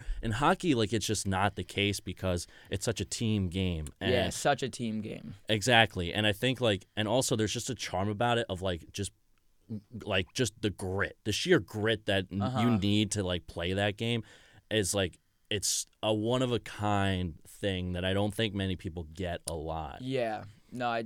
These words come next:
Speaker 2: I totally agree on that. And, um, and yeah, like, it's tough at the same time, too. Like, you know,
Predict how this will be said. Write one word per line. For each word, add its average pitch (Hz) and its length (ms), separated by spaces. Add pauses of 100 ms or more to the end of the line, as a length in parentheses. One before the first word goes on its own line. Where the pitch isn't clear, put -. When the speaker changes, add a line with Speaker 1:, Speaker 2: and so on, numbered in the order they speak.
(100)
Speaker 2:
I 120 100
totally 117 420
agree 107 260
on 101 160
that. 101 240 (580)
And, 117 320
um, 104 380 (400)
and 147 180
yeah, 165 180
like, 127 220
it's 180 160
tough 160 220
at 180 80
the 127 80
same 131 360
time, 113 300
too. 123 220
Like, 110 260
you 120 60
know, 117 340